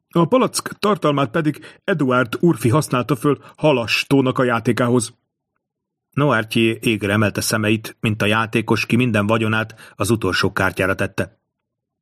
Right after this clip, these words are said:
Azután az ajtóra tekintett, és le sem vette többé róla a szemét. Az imént csak ugyan Danglárné és leánya érkeztek a palotába, egyenesen Will Forné szalonjába mentek, mert a látogatás neki szólt.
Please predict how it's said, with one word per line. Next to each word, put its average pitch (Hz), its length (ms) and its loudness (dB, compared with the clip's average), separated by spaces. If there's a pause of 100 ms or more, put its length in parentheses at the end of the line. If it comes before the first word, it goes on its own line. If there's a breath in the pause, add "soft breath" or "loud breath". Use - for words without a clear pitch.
(320)
Azután 131 320 -4
az 147 100 -2
ajtóra 117 340 0
tekintett, 117 560 -2
és - 280 0
le 139 200 0
sem 95 260 -2
vette 104 280 -4
többé 92 380 -2
róla 95 320 0
a 90 60 -2
szemét. 98 480 -4 (1200 soft breath)
Az 101 140 -4
imént 127 480 -2
csak - 260 -4
ugyan 107 260 2
Danglárné 101 540 0
és 101 400 0
leánya 92 600 0
érkeztek 101 560 -2
a 92 40 -4
palotába, 110 560 -2 (340 loud breath)
egyenesen 107 520 0
Will 110 220 2
Forné 92 400 -2
szalonjába 95 580 -2
mentek, 104 360 -2
mert 101 320 -2
a - 80 -4
látogatás 107 600 -2
neki 101 240 0
szólt. - 380 -2